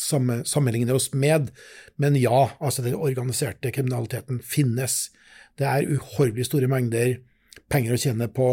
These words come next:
narkotikasmugling. Det er mye å tjene på å styre noen jenter på, over internett, eh, og ta halvparten av pengene de, de tjener. Eh, og etter hvert som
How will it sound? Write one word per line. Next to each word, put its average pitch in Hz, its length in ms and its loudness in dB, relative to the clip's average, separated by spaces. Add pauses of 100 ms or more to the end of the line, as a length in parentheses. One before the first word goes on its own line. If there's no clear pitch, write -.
narkotikasmugling. 120 960 -2 (640)
Det 151 80 4
er 135 180 6
mye 147 480 6
å 135 140 4
tjene 123 340 2
på 139 160 2
å 143 400 2 (240)
styre 123 560 0
noen 135 160 0
jenter 131 840 0 (100)
på, 127 160 2 (720)
over 135 400 2
internett, 123 680 0 (100)
eh, 131 400 0
og 135 160 0
ta 127 160 0
halvparten 127 480 -2
av 110 80 -4
pengene 120 320 0
de, 127 180 2 (140)
de 123 160 -4
tjener. 123 480 -2 (800)
Eh, 135 220 -6
og 165 180 0
etter 147 160 0
hvert 143 220 2
som 143 320 4